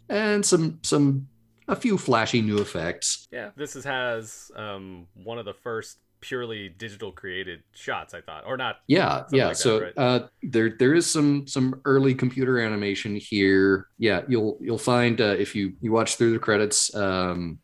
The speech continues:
Speaker 1: nasa and J P L and, uh, Los Alamos National Laboratory are all in the credits at the end,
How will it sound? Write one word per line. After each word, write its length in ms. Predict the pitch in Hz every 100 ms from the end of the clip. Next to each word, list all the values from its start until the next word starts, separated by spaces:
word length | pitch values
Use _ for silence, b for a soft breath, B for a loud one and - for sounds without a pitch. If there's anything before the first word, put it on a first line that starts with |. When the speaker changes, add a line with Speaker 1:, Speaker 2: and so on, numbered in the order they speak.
| -
Speaker 1:
nasa 600 | 104 117 123 135 123 117
and 360 | 107 113 117
J 160 | 107 113
P 280 | - 113 107
L 280 | 113 113
and, 320 | 117 107 107 104
uh, 180 | 107 104
Los 220 | 98 98
Alamos 400 | 101 117 117 110
National 340 | 110 - 113
Laboratory 560 | 107 123 98 - 90 98
are 240 | 98 95
all 260 | 90 92 98
in 140 | 98
the 60 | 104
credits 340 | 110 104 -
at 100 | 87
the 160 | 92 98
end, 260 | 95 71